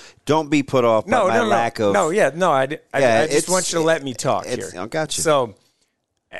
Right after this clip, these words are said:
Speaker 2: he was very much so like, um, "That's not okay <laughs> to think like that." And yes, people would care. And I, and I wasn't, and I even told him, I go, "I'm not looking for, like, people to heap praise on what I do.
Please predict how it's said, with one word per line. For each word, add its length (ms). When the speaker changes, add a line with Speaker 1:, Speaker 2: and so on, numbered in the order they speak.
Speaker 2:
he 360
was 380
very 320
much 200
so 200
like, 320
um, 1000
"That's 260
not 180
okay 680
<laughs> 60
to 100
think 560
like 220
that." 320
And 140
yes, 320
people 300
would 140
care. 440
And 140
I, 100
and 160
I 120
wasn't, 420
and 140
I 240
even 240
told 160
him, 60
I 40
go, 160
"I'm 220
not 180
looking 320
for, 420
like, 380
people 360
to 180
heap 320
praise 360
on 280
what 160
I 80
do. 260